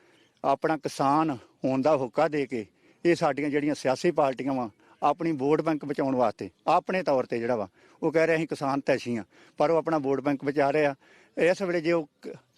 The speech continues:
ਖੇਤੀ ਆਰਡੀਨੈਂਸ ਜਿਹੜੇ ਰੱਦ ਕਰਾਉਣ ਵਾਸਤੇ ਜੇ ਕਰਾਉਣੇ ਆ,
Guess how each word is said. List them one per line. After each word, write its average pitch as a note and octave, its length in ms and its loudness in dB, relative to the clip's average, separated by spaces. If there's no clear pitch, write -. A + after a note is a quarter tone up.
ਖੇਤੀ F#3 280 0
ਆਰਡੀਨੈਂਸ E3 400 2
ਜਿਹੜੇ D3+ 160 -2
ਰੱਦ C#3 180 0
ਕਰਾਉਣ C#3 260 0
ਵਾਸਤੇ A#2+ 380 0
ਜੇ D3+ 100 2
ਕਰਾਉਣੇ D#3 380 2
ਆ, A#2+ 100 -2